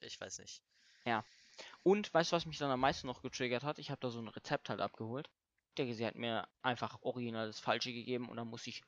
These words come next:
Speaker 2: nochmal hin.
Speaker 1: Ey, Digga,
Speaker 2: Danke.
Speaker 1: weißt du, äh, weißt du, was mich interessieren würde? Weil du kannst ja jetzt im Bus, kannst du ja nicht mehr bezahlen, ne?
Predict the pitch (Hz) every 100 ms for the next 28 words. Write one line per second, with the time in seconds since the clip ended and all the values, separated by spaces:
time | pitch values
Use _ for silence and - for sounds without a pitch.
0 | - 120 - 113 98 101 101 87 _ _
1 | _ _ _ _ _ _ _ - 139 -
2 | 143 139 131 156 - 156 - - 131 131
3 | 123 120 117 113 113 _ _ _ _ _
4 | 143 143 143 - 127 113 - 117 - 139
5 | 110 110 117 151 _ _ _ _ - 123
6 | 127 - 180 - 139 117 113 - - -
7 | 127 135 - 156 185 - - - _ -
8 | 160 - 156 156 - 151 127 - 156 127
9 | 107 104 113